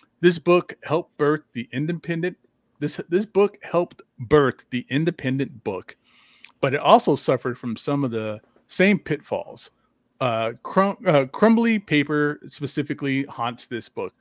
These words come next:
with very few high copies of the first printing even existing anymore today. One such higher grade copy of the first printing just sold for a whopping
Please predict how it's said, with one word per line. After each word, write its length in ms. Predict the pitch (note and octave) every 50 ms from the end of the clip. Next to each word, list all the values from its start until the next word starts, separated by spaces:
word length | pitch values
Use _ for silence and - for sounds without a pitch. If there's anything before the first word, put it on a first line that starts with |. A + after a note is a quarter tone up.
| _ _ _ _ -
with 140 | D3 A#2+
very 360 | A2 G#2 C3+ C3+ D3 D#3+ E3+ D#3+
few 280 | - - D#3 D3 D3 C#3
high 220 | - B2 A#2+ A#2+ A#2+
copies 600 | - - A#2 G#2 G2+ - A2+ G#2+ G#2+ A#2 - _ _ _ _ _ _ _ -
of 140 | C3+ C3
the 80 | C#3+ B2+
first 340 | - - C3 B2+ B2 - -
printing 420 | - C#3+ B2 A#2+ - C3+ B2 B2+ -
even 260 | C#3 C#3 C#3 C3+ B2+ A#2
existing 560 | G#2 G2+ A2+ A2 A#2+ - - - G#2+ G#2 G#2
anymore 380 | G2+ G2+ G#2+ G#2+ G#2 G2 G2
today. 340 | G#2 - - A2 G2+ F#2 F#2 - _ _ _ _ _ _ - - _
One 340 | B2+ A#2 C3 D#3 G3 G#3+ G#3
such 340 | - - G#3+ G3+ G3 - - - - -
higher 400 | - - A3+ C4+ C4 F#3 C#3 A#2
grade 500 | G#2 A#2 A2+ G#2+ G2+ G2+ G2+ G2 - -
copy 500 | - A2 G2 G2 - - G#2 G2+ - _ _ _ _ _ _ -
of 120 | C#3+ C#3
the 80 | C3 C3+
first 340 | - - C#3 C3+ B2+ - -
printing 400 | - C3+ B2+ A#2 A2 A2 G#2+ G2+
just 440 | - - - D3 E3+ F3+ - - -
sold 360 | - E3 C3+ C3+ C3+ C3+ C3
for 140 | - - A#2+
a 160 | G2+ G2 G2+
whopping 540 | G#2 G2+ G#2+ A2+ B2 B2+ - A#2+ G#2+ G#2+